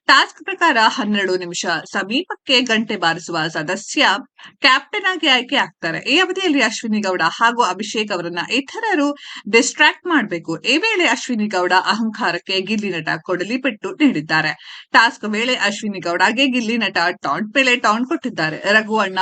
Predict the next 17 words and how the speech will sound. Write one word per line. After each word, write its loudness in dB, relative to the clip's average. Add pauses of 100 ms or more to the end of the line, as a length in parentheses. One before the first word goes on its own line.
(160)
ಅಶ್ವಿನಿ 0
ಅಂತ -2 (200)
ಕರೆಯದೆ 4
ಆಯುಷು 0
ಅಂತ 0 (160)
ಕರಿಬೇಕಿತ್ತ? -6 (220)
ನಿಮ್ಮ 4 (680)
ಇನಿಷಿಯಲ್ 2
ಏನಾದ್ರೂ 0
ಎ -4
ಅಂತ 4 (140)
ಇದ್ದಿದ್ರೆ -2
ಎ -4
ಅಶ್ವಿನಿ -2
ಮೇಡಮ್ -2
ಅಂತ -6 (400)
ಕರೆಯುತ್ತಿದ್ರು" 0